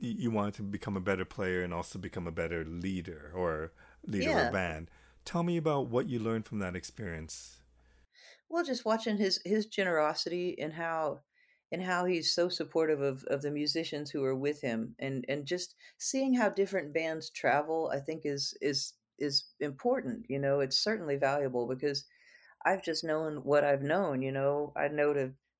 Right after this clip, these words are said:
Speaker 2: let's all jump in the van and go, you know? That's, that's it, you know? Same with, same with my recording stuff. It's like, I mean, I love to record, it's so fun, but I don't, I don't know how to,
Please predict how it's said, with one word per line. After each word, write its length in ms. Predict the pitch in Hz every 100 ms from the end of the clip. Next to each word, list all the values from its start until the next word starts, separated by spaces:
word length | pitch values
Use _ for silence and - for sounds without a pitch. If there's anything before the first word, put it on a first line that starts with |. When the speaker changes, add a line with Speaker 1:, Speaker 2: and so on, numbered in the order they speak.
| _ -
Speaker 2:
let's 200 | 143 131
all 320 | 143 147 -
jump 300 | 139 151 165
in 100 | 175
the 80 | 170
van 260 | 151 175 196
and 120 | 160
go, 300 | 151 202 139
you 140 | 120 127
know? 160 | 139
That's, 260 | 143 147 -
that's 280 | 143 143 160
it, 280 | 180 - -
you 120 | 135
know? 180 | 127 139
Same 260 | - 175
with, 160 | 196 170 -
same 240 | - 185
with 160 | 196 165
my 100 | 147
recording 520 | 135 139 156 208 147
stuff. 280 | - 120 -
It's 140 | 131
like, 160 | 131 135
I 40 |
mean, 220 | 143 139 139 - -
I 80 | 131
love 200 | 139 139
to 100 | 135
record, 400 | 127 - 143 139
it's 160 | -
so 160 | - 131
fun, 360 | 131 127 147 143
but 180 | 131 - - - -
I 160 | 139
don't, 240 | 214 139 -
I 160 | - 175
don't 160 | 160 110
know 80 | 135
how 140 | 123
to, 140 | 120